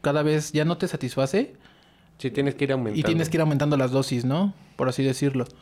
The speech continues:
Speaker 1: Y en el caso de la pornografía no es que veas más porno, sino que ves cosas cada vez más degradantes, más fuertes, más, pues, fuertes. Y este,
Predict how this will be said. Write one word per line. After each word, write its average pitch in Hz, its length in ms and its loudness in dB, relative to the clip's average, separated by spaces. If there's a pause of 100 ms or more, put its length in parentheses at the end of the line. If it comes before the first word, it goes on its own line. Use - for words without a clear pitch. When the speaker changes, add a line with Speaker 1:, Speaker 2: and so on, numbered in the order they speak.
(480)
Speaker 1:
Y 147 180 2
en 143 120 4
el 143 100 2
caso 160 240 2
de 180 80 4
la 151 100 2
pornografía 131 420 0
no 147 80 2
es 139 80 -2
que 143 100 0
veas 135 220 2
más 139 160 0
porno, 139 320 0
sino 127 280 -2
que 143 120 0
ves 131 200 0
cosas 135 460 0
cada 131 220 2
vez 135 200 2
más 135 560 -2 (120)
degradantes, 131 600 0
más 127 180 -2
fuertes, 127 520 -2
más, 123 460 -4 (840)
pues, 160 140 -4
fuertes. 233 340 0 (1000)
Y 156 140 0
este, 147 720 2